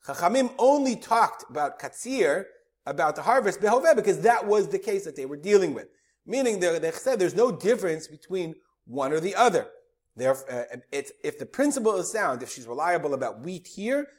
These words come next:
she's reliable about a boat at Cancun over there. Chazu Beit Hillel, lo wrote Beit Shammai. Beit Hillel says, "You know what? You're right." They changed their mind and they taught like Beit Shammai. And we paskin like Beit Shammai.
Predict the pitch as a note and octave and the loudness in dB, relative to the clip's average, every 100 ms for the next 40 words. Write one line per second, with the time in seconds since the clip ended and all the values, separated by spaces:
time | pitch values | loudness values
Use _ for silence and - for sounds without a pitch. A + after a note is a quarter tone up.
0 | _ _ B2+ B2 C#3+ F#3+ F#3+ E3 D#3 D#3+ | _ _ -10 -2 2 4 6 4 2 2
1 | C#3 C3 F#3 F3+ E3+ D#3 C#3+ C#3+ - C3 | 2 2 2 2 -2 -6 -10 -10 -12 -14
2 | G#2+ F2 - _ _ _ _ _ - - | -14 -20 -20 _ _ _ _ _ -20 -14
3 | A2 A#2 A#2+ C3 D3 F#3+ C3 B2+ C#3 D3 | -10 -10 -8 -6 -2 -2 -4 -6 -8 -8
4 | C3 C3+ C3 D#3+ C#3 A2 - C3 C#3 D#3+ | -12 -16 -16 -16 -16 -18 -16 -14 -12 -14
5 | D#3 E3+ G#3 A#3+ D#3 F#3 G#3 _ _ _ | -14 -14 -12 -12 -12 -14 -18 _ _ _
6 | _ - B2 A#2+ - F#3 C#3+ C3+ A#2+ D3+ | _ -10 -8 -6 -4 -4 -4 -6 -6 -6
7 | A#3+ C4+ - - C3 B2+ E3+ C#3+ C#3 - | -6 -6 -10 -14 -14 -12 -10 -10 -12 -14
8 | C3 - A2 G#2 G2+ F2+ _ _ _ G2 | -16 -16 -18 -16 -16 -18 _ _ _ -20
9 | A2 A2+ G#3+ A#3 D3+ C3+ C3+ C#3 C#3+ - | -12 0 2 2 -2 -6 -8 -10 -12 -12
10 | F3+ A3+ | -12 -12